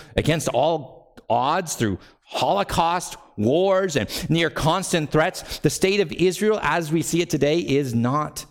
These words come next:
the remnant. And even if the unimaginable would happen that we pray does not happen, like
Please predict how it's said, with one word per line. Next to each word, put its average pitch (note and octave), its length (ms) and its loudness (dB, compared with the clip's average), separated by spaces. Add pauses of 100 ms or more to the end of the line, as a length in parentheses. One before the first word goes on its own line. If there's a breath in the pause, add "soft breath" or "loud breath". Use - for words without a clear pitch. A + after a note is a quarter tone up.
(640)
the A2 180 0
remnant. G#2+ 840 -4 (1700)
And B2+ 140 2
even G3 240 2
if D#3 100 0
the D3 160 0
unimaginable D3+ 840 0
would B2+ 320 0
happen D3 540 0
that A#2+ 100 2
we B2+ 140 2
pray F#3+ 300 0
does C#3 220 0
not E3 260 0
happen, B2+ 380 0
like A#2 240 0